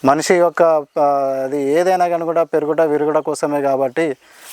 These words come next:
ప్రతి మనిషి కూడా మన యొక్క భవిష్యత్తు అనేది ముందు తరాలకు అందించాలి. ఇప్పుడు ములంగూరు కిలాకు ఎలా అయితే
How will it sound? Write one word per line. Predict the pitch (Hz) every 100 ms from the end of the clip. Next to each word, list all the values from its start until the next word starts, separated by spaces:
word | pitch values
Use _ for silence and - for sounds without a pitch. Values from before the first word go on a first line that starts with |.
| -
ప్రతి | 139 135 151
మనిషి | 143 156 185
కూడా | 175 175
మన | 165 156
యొక్క | 151 143 147 131
భవిష్యత్తు | 123 139 147 170 165
అనేది | 151 151
ముందు | 156 143 143
తరాలకు | 147 143 143 131 147 131
అందించాలి. | 127 127 143 135 127 127
ఇప్పుడు | 143 _ _ _ - - -
ములంగూరు | 143 147 175 185 190
కిలాకు | 180 175 170 185
ఎలా | 175 165
అయితే | 170 165 170